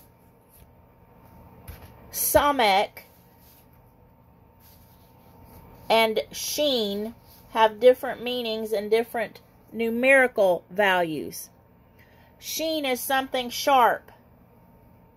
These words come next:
that separates and cuts. Pressing the way to the Father is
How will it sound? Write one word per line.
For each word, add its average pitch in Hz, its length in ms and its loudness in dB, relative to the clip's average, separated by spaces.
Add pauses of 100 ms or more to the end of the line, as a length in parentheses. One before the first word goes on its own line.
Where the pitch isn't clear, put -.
(1080)
that 240 180 4
separates 247 720 4
and 208 180 -6
cuts. - 600 -2 (320)
Pressing 254 560 0
the 240 100 4
way 226 440 4
to 247 120 -6
the 226 120 -2
Father 220 580 2
is 208 340 -2